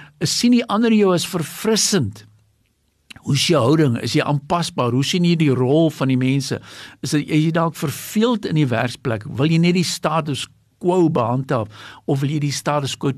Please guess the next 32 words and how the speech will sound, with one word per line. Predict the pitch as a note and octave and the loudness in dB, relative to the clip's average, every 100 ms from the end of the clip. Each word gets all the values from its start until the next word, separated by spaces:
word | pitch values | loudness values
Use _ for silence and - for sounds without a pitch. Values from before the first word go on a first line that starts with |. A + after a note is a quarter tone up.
| - | -4
challenge | C#3+ C3+ B2+ | -2 -2 -2
sê, | - C#3+ | -6 -8
"Maar | B2+ A#2+ | -8 -6
kom | B2+ | -6
ons | B2 - _ _ | -8 -10 _ _
gaan | - - A#2 | -16 -8 -8
verder, | G#2 A2+ A2 A#2 | -6 -4 -4 -4
kom | A2 A2 | -6 -6
ons | G#2+ | -6
groei"? | - A#2 G2 - - - - | -8 -8 -8 -12 -20 -20 -6
En | F3 | -2
ek | F#3+ | 0
wil | G3+ F3+ | 0 0
weer | D#3+ F3 G3 | 2 2 4
eens | F#3+ F3 F3 | 2 0 0
net | D3+ | -2
sê, | - D3+ B2+ | -2 -2 -2
asseblief, | A#2+ C3 A#2+ C3+ C3+ A#2 | -2 -4 -2 -2 -2 -2
wat | D3 - | -6 -4
vir | D3 | -2
my | D3 | -2
so | - - G#3+ G3+ - | -2 0 0 0 -2
kosbaar | C3+ C3 - G#2+ G#2 | 0 0 -2 -4 -4
is, | G2+ - - - - | -6 -10 -20 -18 -8
is | B2+ | -4
hierdie | C#3+ C3+ C3+ | -2 0 -2
skrifgedeeltes | - D#3+ D3+ - D3 B2 A#2+ A2 | -2 -2 -2 -4 -2 -2 -4 -6
en | A2+ | -4
ek | A2+ B2 C3 | -4 -4 -6
wil | - B2+ B2+ | -4 -4 -4
gou | C#3+ | -6
vasmaak. | C#3 - C3+ - A#2+ G#2+ | -6 -4 -4 -4 -6 -6